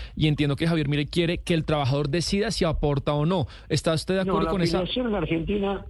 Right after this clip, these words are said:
Speaker 1: Pero cla-
Speaker 2: obligación, la, la afiliación en la Argentina no es obligatoria, es voluntaria.
Speaker 1: No, la, le, el, el traba-, el trabajador formal tiene que aportar parte de su, eh, que es lo que se llama la obra
Speaker 2: No.
Speaker 1: social, ¿o no?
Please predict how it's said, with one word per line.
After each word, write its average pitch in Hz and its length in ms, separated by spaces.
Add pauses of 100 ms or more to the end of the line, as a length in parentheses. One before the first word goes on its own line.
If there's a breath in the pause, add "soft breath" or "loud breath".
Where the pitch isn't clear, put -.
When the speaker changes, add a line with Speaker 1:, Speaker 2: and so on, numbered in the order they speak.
Speaker 1:
Pero 180 140
cla- - 20
Speaker 2:
obligación, 185 400
la, 135 120
la 131 100
afiliación 143 380
en 175 60
la 156 40
Argentina 147 340
no 156 160
es 143 200
obligatoria, 123 580
es 117 60
voluntaria. 120 460 (140)
Speaker 1:
No, 135 400
la, 139 300
le, 135 200
el, 135 400
el 135 140
traba-, 127 240
el 143 120
trabajador 123 480
formal 156 320
tiene 170 180
que - 80
aportar 156 340
parte 156 280
de 165 40
su, 151 400
eh, 147 60
que 143 80
es - 20
lo 135 80
que 160 80
se 147 60
llama 139 160
la 147 80
obra 135 160
Speaker 2:
No. 170 80
Speaker 1:
social, 165 300
¿o 127 80
no? 117 200